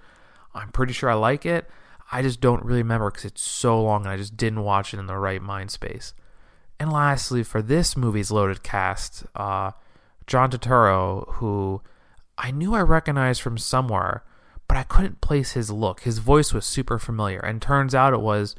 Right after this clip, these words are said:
from an H B O miniseries I never got around to finishing. I think I started in, like, twenty, I don't know, fifteen, sixteen. It was last time I was in California. I saw, like, the first few episodes at my friend's house and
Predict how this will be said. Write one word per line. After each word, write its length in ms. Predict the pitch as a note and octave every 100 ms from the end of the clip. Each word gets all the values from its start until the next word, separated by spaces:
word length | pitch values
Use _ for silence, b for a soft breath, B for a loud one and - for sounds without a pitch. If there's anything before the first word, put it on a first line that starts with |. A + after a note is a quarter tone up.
| b b b b
from 160 | C#3+ C#3
an 60 |
H 180 | C#3 C3+
B 80 | C3+
O 80 | B2
miniseries 840 | B2+ C3 B2+ C3 A#2+ A2+ A2+ -
I 120 | - A2+
never 400 | A#2 B2 B2 A#2
got 220 | A#2 A2+
around 340 | A2 A2 A2+
to 100 | A2
finishing. 440 | - B2 B2+ A#2+ F#2+
I 60 |
think 240 | G2 G#2 G#2+
I 60 |
started 500 | G#2+ - G#2+ G#2+ G2+
in, 60 | G2+
like, 180 | G2 G2
twenty, 640 | - A2+ A2 G#2+ G#2+ G#2+ b b b b b b
I 40 | -
don't 100 | F2+
know, 100 | F#2+
fifteen, 500 | - G#2+ - A2+ G#2+
sixteen. 460 | G#2+ G#2 - A2+ A2
It 40 |
was 180 | G2+ G2+
last 300 | G#2+ A2+ -
time 120 | A2
I 40 |
was 100 | G#2
in 120 | G2+ G2
California. 560 | G2+ F#2 - A#2 G#2+
I 120 | F#2+
saw, 160 | - G#2
like, 180 | F#2+ F#2+
the 60 |
first 320 | F#2+ A#2 G#2 -
few 120 | A2+
episodes 440 | G#2 - G2 G2
at 80 | -
my 60 | G#2+
friend's 320 | G#2+ G#2+ G#2
house 400 | G2 F#2+ G2 -
and 400 | G2 G2 G2 G2